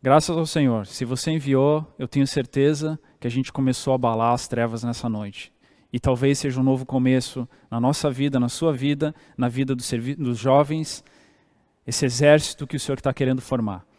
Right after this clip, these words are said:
Então, essa noite nós vamos falar baseado na palavra do Senhor,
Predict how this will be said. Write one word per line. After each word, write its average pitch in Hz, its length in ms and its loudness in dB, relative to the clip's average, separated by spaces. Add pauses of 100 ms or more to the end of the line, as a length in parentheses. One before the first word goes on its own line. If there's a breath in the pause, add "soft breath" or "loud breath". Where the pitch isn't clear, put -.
(380 soft breath)
Então, 139 140 2
essa 180 200 2
noite 175 300 2
nós 156 160 0
vamos 156 240 0
falar 139 580 2 (460 soft breath)
baseado 135 500 2
na 127 140 4
palavra 170 720 2 (180)
do 143 80 -8
Senhor, 120 560 0